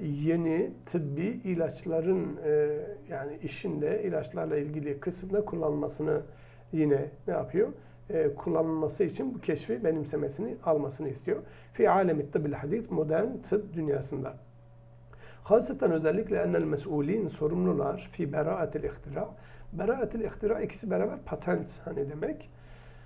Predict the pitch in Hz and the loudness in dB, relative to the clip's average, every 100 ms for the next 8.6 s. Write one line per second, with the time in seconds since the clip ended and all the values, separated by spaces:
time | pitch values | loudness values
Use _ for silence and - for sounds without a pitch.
0 | - - - - - - 196 175 165 - | -14 -12 -10 -6 -4 2 4 8 6 6
1 | 160 151 147 143 139 143 - - - - | 6 8 8 8 6 4 -4 -16 -18 -18
2 | 226 208 - 156 - - 170 180 160 160 | -14 -12 -6 -4 -2 -4 0 2 6 6
3 | 165 151 147 147 147 147 160 156 147 143 | 6 2 2 2 0 0 -2 0 2 0
4 | - - 131 - 139 147 - 139 160 139 | -2 -6 -6 -4 -4 -6 -4 -4 0 0
5 | 135 131 131 135 143 226 294 - - 175 | -2 -2 -2 -2 0 -2 -2 -12 -6 -4
6 | 160 180 190 - 170 - 214 202 - - | 0 2 2 0 -2 6 6 6 2 6
7 | 208 190 151 - 165 160 160 170 143 143 | 8 8 0 0 0 2 2 4 6 6
8 | 180 180 151 143 - | 6 4 2 0 -4